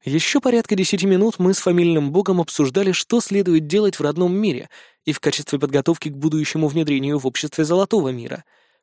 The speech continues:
пока нас не прервало появление Оксаны, которую вела под руку Светлана. Лидер выглядела очень плохо. Под глазами залегли чёрные круги, а сама она казалась измождённой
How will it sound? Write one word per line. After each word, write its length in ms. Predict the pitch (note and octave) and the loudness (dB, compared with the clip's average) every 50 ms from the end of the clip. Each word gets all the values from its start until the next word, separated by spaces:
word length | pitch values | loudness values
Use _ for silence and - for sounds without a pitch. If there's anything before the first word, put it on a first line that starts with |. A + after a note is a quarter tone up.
| _ _ | _ _
пока 300 | - C#3 - - B3 B3 | -4 -2 0 2 2 2
нас 240 | A3 G#3+ F#3+ - - | 2 2 0 0 0
не 80 | F#3 | 0
прервало 460 | E3+ - E3 D3 D3 D3+ F3 F3 D#3+ C3+ | 0 2 2 2 2 2 2 2 2 2
появление 520 | C#3+ C#3 C3 B2+ C#3 D3 D3 C#3+ C#3 C3+ | 2 2 2 2 0 0 0 0 -2 -2
Оксаны, 640 | - - C#3 - - - D#3+ C3+ A#2+ A#2+ - - - _ _ _ _ _ _ _ | -2 -4 -4 -4 -4 -4 -4 -4 -4 -6 -12 -16 -20 _ _ _ _ _ _ _
которую 460 | - C#3+ C3+ C#3+ C3+ C3+ C3+ C3+ C3 | -4 -2 0 2 2 2 2 2 2
вела 240 | C3+ C3+ C3 B2+ B2+ | 2 2 2 0 0
под 200 | - C3 B2 D3 | 0 0 2 2
руку 220 | F3+ E3+ - F#3 | 2 2 2 0
Светлана. 600 | - - F#3+ G3+ - G#3+ F#3 C3 A#2 - - - - _ _ _ _ _ _ _ _ _ _ _ _ _ _ _ _ | 0 2 0 0 2 0 -2 -2 -4 -8 -12 -14 -18 _ _ _ _ _ _ _ _ _ _ _ _ _ _ _ _
Лидер 380 | - C#3+ F#3+ A#3 A#3 G#3 G#3 F#3 | 0 2 2 2 2 2 2 2
выглядела 580 | E3+ G#3+ A3+ G3+ G3+ G3+ F3+ F#3+ F#3 F#3 F3 - _ _ _ _ - | 2 2 2 2 0 2 2 2 2 2 0 -2 _ _ _ _ -4
очень 500 | F#3+ F#3+ E3+ C#3+ B2+ - - C3 B2 B2 | 0 0 2 2 0 0 -2 -6 -6 -6
плохо. 600 | - E3 E3 D3+ B2+ A#2 - - - - - - _ _ _ _ _ _ _ _ _ _ _ | -2 0 0 0 0 -2 -6 -8 -10 -10 -12 -16 _ _ _ _ _ _ _ _ _ _ _
Под 140 | - D3+ C3+ | -4 -4 0
глазами 460 | C3+ D3+ D3 C#3+ C#3 F3+ G3 F3 D3 | 0 2 2 2 2 2 2 2 2
залегли 380 | C#3 C3 D3+ D3+ D3 D#3 D#3+ D#3+ | 2 2 2 2 2 2 2 2
чёрные 360 | - - E3+ E3 E3+ E3+ E3 | 2 2 2 2 2 2 0
круги, 360 | - - E3+ F3 E3+ F3+ G#3 G#3 | 2 2 2 0 2 0 0 0
а 80 | E3 C3+ | 0 0
сама 360 | - D#3 D3+ E3+ F#3+ F#3 D#3 | 0 0 0 2 2 2 2
она 120 | C#3+ C#3 | 0 0
казалась 440 | - D#3 D3+ D3+ F#3 F3+ E3+ D#3+ - | 0 0 2 4 4 4 4 2 2
измождённой 800 | - E3 D#3 D#3+ D#3+ D3+ C3+ D3 G3+ A3 G3+ C#3+ B2+ - - - | 0 2 4 4 4 2 2 2 2 2 2 0 -4 -8 -10 -14